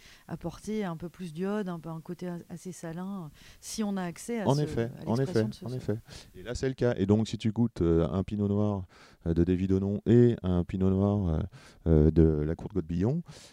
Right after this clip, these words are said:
Speaker 2: eh bien, t'as pas du tout la même sensation en finale de, de, de bouche, tu vois, entre une friandise et un, et de l'autre côté, euh, voilà, une salinité, une puissance, euh, c'est, c'est extraordinaire.
Speaker 1: Ah, je vous remercie parce que quand on commence à parler de pinot noir sur sable,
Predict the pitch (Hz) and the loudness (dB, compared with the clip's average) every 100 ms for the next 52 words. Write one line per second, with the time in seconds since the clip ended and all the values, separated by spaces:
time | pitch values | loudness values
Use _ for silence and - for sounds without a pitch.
0 | _ 71 76 85 78 95 95 85 123 104 | _ -8 -6 -6 -6 -4 -2 0 0 2
1 | 85 104 113 104 90 82 - 113 92 85 | 2 4 2 0 -2 -2 -4 -6 -4 -4
2 | 101 110 85 80 85 78 90 110 131 - | -4 -2 2 2 2 2 4 2 0 0
3 | 104 98 90 92 90 90 101 92 92 104 | 0 2 0 0 0 0 2 2 4 2
4 | 107 87 80 78 80 - - - - 87 | 2 2 2 0 -2 -8 -16 -2 2 6
5 | 90 - 113 107 104 92 80 78 82 90 | 6 8 8 8 8 8 6 2 -6 -8
6 | 90 120 - 87 90 92 87 95 95 87 | -8 -6 -4 -4 -2 -2 2 2 0 -6
7 | 95 87 98 110 120 - 82 - _ _ | -10 -8 -8 -8 -8 -12 -12 -14 _ _
8 | _ - 80 82 78 - 80 127 110 - | _ -14 -12 -6 -6 0 2 2 -2 -6
9 | - 185 190 190 190 196 202 - 294 196 | -12 -6 -6 -4 -2 -2 -2 -6 -6 -6
10 | - 190 180 - 190 196 214 208 202 190 | -4 -4 -4 -4 -8 -6 -6 -6 -6 -8
11 | 196 180 202 185 170 - 208 202 202 208 | -6 -6 -4 -4 -6 -4 -2 -2 0 -2
12 | 190 - - 180 - 208 185 - | -4 -10 -14 -12 -6 -6 -6 -8